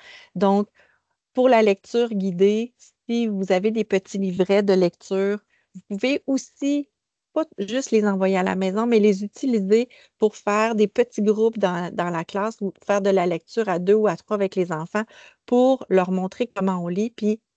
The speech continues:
travailler les stratégies en lecture. Les, les albums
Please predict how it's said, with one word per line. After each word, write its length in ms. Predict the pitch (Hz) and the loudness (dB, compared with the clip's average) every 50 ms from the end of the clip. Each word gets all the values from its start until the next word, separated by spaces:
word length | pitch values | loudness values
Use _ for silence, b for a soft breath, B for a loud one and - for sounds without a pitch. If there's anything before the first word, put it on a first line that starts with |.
| _ _ _ _ | _ _ _ _
travailler 440 | - - 196 180 180 190 190 202 202 | -8 -4 -2 0 2 2 2 2 2
les 100 | 196 190 | 2 0
stratégies 520 | 190 - - 247 - - 175 170 175 190 185 | -2 -4 -4 -6 -4 -2 -4 -2 -2 0 0
en 100 | 180 175 | 0 0
lecture. 680 | 170 165 - _ - - - 147 - - - _ _ _ b b b b b b b b b b - | -2 -2 -4 _ -12 -10 -10 -10 -10 -12 -16 _ _ _ b b b b b b b b b b -4
Les, 600 | 208 214 233 254 262 262 262 254 247 - - _ _ | -2 0 2 2 2 2 2 0 0 -2 -6 _ _
les 300 | - 196 220 240 233 233 | -2 0 2 2 2 2
albums 640 | 240 233 214 208 196 226 220 220 214 196 185 170 175 | 2 2 2 2 2 2 0 0 0 -2 -4 -4 -8